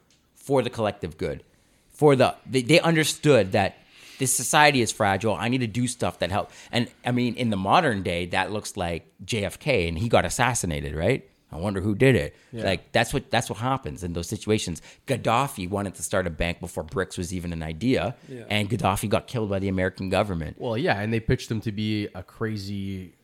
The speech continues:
Speaker 2: um, oh my God.
Speaker 1: Yeah,
Speaker 2: Just, uh,
Speaker 1: well, he was, he was
Speaker 2: a
Speaker 1: a
Speaker 2: crazy
Speaker 1: little
Speaker 2: dictator,
Speaker 1: he
Speaker 2: you
Speaker 1: was
Speaker 2: know
Speaker 1: a
Speaker 2: what I
Speaker 1: little
Speaker 2: mean?
Speaker 1: off his rocker at
Speaker 2: Well,
Speaker 1: the
Speaker 2: sure,
Speaker 1: end,
Speaker 2: he was a little
Speaker 1: but
Speaker 2: off his rocker, but
Speaker 1: yeah,
Speaker 2: he wasn't
Speaker 1: money
Speaker 2: paid a
Speaker 1: cor-,
Speaker 2: central
Speaker 1: money
Speaker 2: bank,
Speaker 1: corrupts.
Speaker 2: right?
Speaker 1: Absolute
Speaker 2: Yeah.
Speaker 1: power corrupts absolutely in every case. Humans
Speaker 2: Money
Speaker 1: are
Speaker 2: and
Speaker 1: humans,
Speaker 2: religion.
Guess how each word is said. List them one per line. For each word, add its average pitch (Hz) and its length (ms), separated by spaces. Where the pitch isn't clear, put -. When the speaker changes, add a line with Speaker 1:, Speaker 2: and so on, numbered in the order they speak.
Speaker 2:
um, 90 640
oh 104 80
my 85 120
God. 87 320
Speaker 1:
Yeah, 123 260
Speaker 2:
Just, 80 140
uh, 104 160
Speaker 1:
well, 92 200
he 107 140
was, 123 180
he 117 100
was 131 220
Speaker 2:
a - 20
Speaker 1:
a - 40
Speaker 2:
crazy 190 100
Speaker 1:
little - 140
Speaker 2:
dictator, 156 480
Speaker 1:
he 139 80
Speaker 2:
you 127 40
Speaker 1:
was 135 160
Speaker 2:
know 127 60
Speaker 1:
a - 20
Speaker 2:
what 123 40
I - 20
Speaker 1:
little 117 100
Speaker 2:
mean? 104 80
Speaker 1:
off 95 60
his 92 120
rocker 95 280
at 92 60
Speaker 2:
Well, - 40
Speaker 1:
the 90 80
Speaker 2:
sure, 87 80
Speaker 1:
end, 82 140
Speaker 2:
he - 40
was 78 100
a - 20
little - 160
Speaker 1:
but 147 60
Speaker 2:
off 135 100
his 131 100
rocker, 127 240
but 113 80
Speaker 1:
yeah, 170 60
Speaker 2:
he 160 60
wasn't 151 100
Speaker 1:
money 214 140
Speaker 2:
paid 190 40
a 165 40
Speaker 1:
cor-, 196 80
Speaker 2:
central 190 180
Speaker 1:
money 262 160
Speaker 2:
bank, 175 100
Speaker 1:
corrupts. 220 300
Speaker 2:
right? - 100
Speaker 1:
Absolute 202 400
Speaker 2:
Yeah. 170 60
Speaker 1:
power 170 240
corrupts 151 360
absolutely 127 640
in 110 80
every 110 220
case. 131 340
Humans 131 160
Speaker 2:
Money 131 140
Speaker 1:
are - 20
Speaker 2:
and 156 60
Speaker 1:
humans, 139 160
Speaker 2:
religion. 98 320